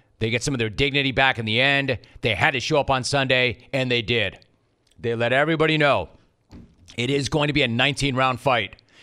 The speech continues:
in the regular season, and it better include even more of that in the postseason because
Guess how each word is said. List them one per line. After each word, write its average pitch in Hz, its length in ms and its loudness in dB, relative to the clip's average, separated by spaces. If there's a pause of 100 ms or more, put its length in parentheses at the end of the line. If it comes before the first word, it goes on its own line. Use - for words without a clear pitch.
in 139 140 -2
the 180 80 -2
regular 147 320 0
season, 139 520 0
and 156 380 0
it 151 160 -2
better 147 220 0
include 147 320 -2
even 139 160 -4
more 131 220 0
of 123 40 -2
that 127 300 2 (180)
in 147 160 -2
the 135 60 -4
postseason 135 640 -2
because 131 540 0